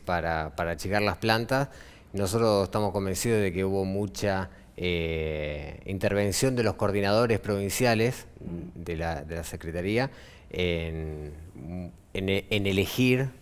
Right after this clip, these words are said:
Speaker 1: desgraciadamente que hay que usar esa palabra, en hacer las listas de cuáles son los técnicos prescindibles desde su criterio. Eh, sí, digamos, hubo un visto bueno de, de,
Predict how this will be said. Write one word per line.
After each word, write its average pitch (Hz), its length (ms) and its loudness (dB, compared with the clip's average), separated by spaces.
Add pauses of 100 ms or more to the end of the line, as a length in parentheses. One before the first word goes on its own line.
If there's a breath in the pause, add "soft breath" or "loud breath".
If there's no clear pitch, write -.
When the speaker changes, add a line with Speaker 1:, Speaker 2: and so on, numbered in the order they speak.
Speaker 1:
desgraciadamente 92 880 0
que 92 220 0
hay 92 120 0
que 90 100 -6
usar 101 200 -2
esa 95 160 -2
palabra, 104 320 2
en 98 100 0
hacer 101 260 0
las 98 180 2
listas 117 540 2 (360 loud breath)
de 90 100 -2
cuáles 101 240 2
son 104 180 -2
los 90 240 -2
técnicos 104 640 2
prescindibles 92 800 -2
desde 82 300 -2
su 85 120 -8
criterio. 80 520 -4 (640 loud breath)
Eh, 80 1080 -2 (300)
sí, 82 480 -2
digamos, 87 520 -4
hubo 98 440 4
un 101 200 0
visto 113 260 2
bueno 113 260 6
de, 101 260 4
de, 85 760 0